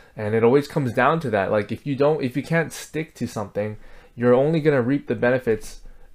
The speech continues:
if you can actually maintain it. If you can actually maintain it, you're gonna reap the benefits of physically, uh, being physically active, being, you know, eating appropriately, consistently, right? Just like how you didn't get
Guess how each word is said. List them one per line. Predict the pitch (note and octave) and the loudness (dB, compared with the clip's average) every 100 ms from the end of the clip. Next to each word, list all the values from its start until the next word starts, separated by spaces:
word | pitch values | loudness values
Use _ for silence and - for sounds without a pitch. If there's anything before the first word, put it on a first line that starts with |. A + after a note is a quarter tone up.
| - | -4
if | A#2 - - | -4 -4 -4
you | A#2+ | -4
can | A2+ B2+ | -2 -2
actually | A#2+ B2 - B2+ A#2 | -2 -2 -4 -6 -4
maintain | G#2+ G#2 - B2+ C#3+ | -4 -6 -8 -6 -4
it. | A2+ - - - - - | -4 -10 -20 -20 -20 -14
If | G2+ | -14
you | G2 | -6
can | B2 | -2
actually | A#2+ A#2+ - A2+ | -2 -2 -6 -6
maintain | A2 G#2 - C#3 B2 | -6 -6 -4 -2 -2
it, | G#2 | -4
you're | G#2 | -4
gonna | G#2+ G#2+ - - _ | -4 -4 -8 -20 _
reap | A#2 A2+ | -4 -2
the | C3+ | -2
benefits | A2+ G#2 F#2+ A2+ - | 0 -2 -2 -2 0
of | G#2+ - - | -4 -4 -4
physically, | A#2 A2 - A#2+ A2 - - - - | -2 -2 -4 -4 -4 -10 -20 -16 -6
uh, | |
being | A2+ A#2 | -2 -2
physically | G#2+ A#2+ A#2+ B2 B2+ | -2 -2 -2 -2 -2
active, | A2+ A2 G#2 A2 A2 A#2 - C3+ | 0 -2 -4 -2 -2 -2 -12 -10
being, | A2+ A2 G#2 G#2+ - - - | -6 -4 -4 -8 -16 -16 -6
you | |
know, | A2+ G#2+ | -4 -2
eating | A#2 A2+ A#2 | -4 -2 -2
appropriately, | A2+ B2+ A#2+ A#2+ G#2+ G#2 G#2 A2 - | 0 2 2 0 -2 -2 -4 -6 -8
consistently, | C3 A#2 - F3+ F3+ B2+ G#2+ G2 - - - | -8 -8 -4 -4 -2 -6 -6 -8 -10 -16 -6
right? | G#2+ B2 - - - - | -2 -2 -4 -18 -20 -12
Just | - A#2+ | -4 0
like | D3 - | 0 2
how | C#3 | 2
you | D#3+ C#3 | 2 0
didn't | B2+ D3+ D#3 | -2 -2 2
get | D#3 C#3+ | 2 0